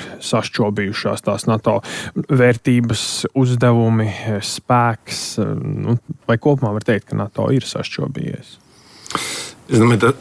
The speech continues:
Speaker 2: <clears throat> tas, ko var teikt, ka nevar <clears throat> neapšaubām nepamanīt to, ka publiskajā telpā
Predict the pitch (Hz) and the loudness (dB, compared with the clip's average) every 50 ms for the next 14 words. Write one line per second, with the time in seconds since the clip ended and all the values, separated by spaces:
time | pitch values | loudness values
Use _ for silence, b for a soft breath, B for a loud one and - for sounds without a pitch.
0 | - - 190 143 131 123 117 - - 101 87 82 - 135 123 107 - 107 98 101 | 2 2 2 2 2 2 0 2 2 2 2 2 0 -2 -2 -2 0 -2 0 0
1 | 104 98 95 90 - _ - - - 214 - 160 131 110 - - 113 92 90 87 | 0 0 -2 -2 -6 _ -14 -2 0 2 2 2 0 0 -2 -2 -2 0 0 -2
2 | 90 95 87 107 101 90 87 87 80 73 - 101 101 - - - - 95 76 80 | -2 -4 -4 -2 -4 -2 -2 -4 -4 -4 -4 -4 -4 -4 -6 -6 -6 -6 -6 -8
3 | 73 - - 87 78 - - 90 95 - - - 82 80 78 - | -6 -4 -4 -4 -4 -2 -4 -4 -4 -4 -4 -6 -6 -6 -6 -8